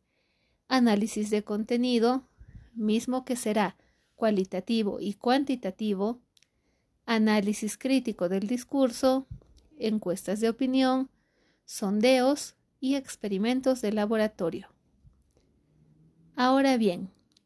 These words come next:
¿qué sabemos sobre los efectos de los medios de comunicación de masas? ¿Cómo influye la información que consumimos sobre nuestras opiniones,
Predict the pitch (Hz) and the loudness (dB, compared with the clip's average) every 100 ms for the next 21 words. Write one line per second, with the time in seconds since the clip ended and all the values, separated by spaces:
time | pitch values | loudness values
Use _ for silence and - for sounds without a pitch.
0 | _ _ _ _ - 415 - 330 214 220 | _ _ _ _ 0 0 4 4 4 2
1 | 233 226 208 190 185 185 202 - 214 - | 2 -2 -2 -2 -2 -6 -8 -6 -6 -6
2 | 196 - - 208 240 220 208 202 254 285 | -12 -12 -14 -2 0 2 0 2 4 2
3 | 262 220 180 190 180 - 185 - 202 185 | 2 -2 -2 -4 -4 -6 -10 -4 -2 0
4 | 185 202 240 302 311 - - _ _ _ | 0 -2 -2 -2 -4 -6 -14 _ _ _
5 | _ _ _ _ _ _ _ - 240 214 | _ _ _ _ _ _ _ -4 2 4
6 | 262 311 - 247 285 247 220 196 196 196 | 6 4 4 4 6 4 2 -4 -4 -4
7 | 196 - 226 240 247 233 208 - 214 214 | -4 -4 -4 -2 -4 -4 -6 -4 0 0
8 | 208 190 - - _ _ _ _ - 233 | 2 0 -4 -14 _ _ _ _ -2 0
9 | 208 202 214 254 269 269 262 214 - 202 | 2 2 4 2 0 0 0 -2 -2 -2
10 | 208 202 202 202 - | 0 0 -2 -4 -10